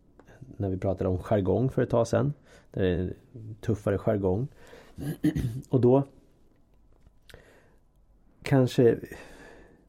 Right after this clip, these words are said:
människor i den omgivningen, omgivningen eller i den miljön, ja, men så här är det.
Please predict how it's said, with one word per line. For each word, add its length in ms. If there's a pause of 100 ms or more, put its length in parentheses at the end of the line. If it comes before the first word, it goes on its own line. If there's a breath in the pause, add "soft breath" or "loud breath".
(1080 soft breath)
människor 560
i 120
den 260
omgivningen, 840
omgivningen 640
eller 160
i 100
den 400
miljön, 600 (600 loud breath)
ja, 80
men 140
så 100
här 160
är 280
det. 180